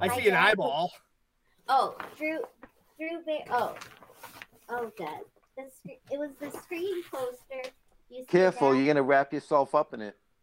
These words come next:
Speaker 2: <laughs> Do you see it now? <laughs>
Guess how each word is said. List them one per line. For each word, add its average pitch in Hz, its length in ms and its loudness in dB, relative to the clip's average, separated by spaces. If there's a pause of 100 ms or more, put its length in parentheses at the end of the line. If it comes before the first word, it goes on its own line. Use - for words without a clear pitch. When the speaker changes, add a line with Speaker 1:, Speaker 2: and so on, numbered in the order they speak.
(160)
Speaker 2:
<laughs> - 400 -20
Do 247 120 0 (1500)
you 262 180 -18
see - 180 -8
it 247 200 -6
now? 220 360 -4 (600)
<laughs> - 80 -8